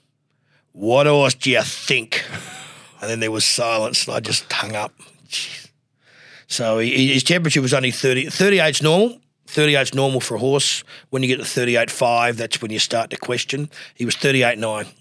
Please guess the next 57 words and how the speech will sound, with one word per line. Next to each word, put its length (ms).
Licked 260
the 80
bin, 400
bright 480
as, 340
everything 300
was 120
spot 340
on. 280
The 80
vet 220
came 280
down, 260
we 100
scoped 460
him, 180
so 140
we 80
put 160
the 100
endoscope 500
down 200
his, 280
uh, 220
nose 320
to 100
check 280
out 100
his 180
wind. 320
He 80
was 160
clean, 440
he 80
had 120
nothing 320
wrong 200
with 100
him. 220
We, 100
we 320
scratched 460
him, 80
we 100
ran 240
bloods, 300
he 80
was 100
perfect. 560
No, 260
no 600
one 160
knows 240
why, 240
just 180
for 140
that 180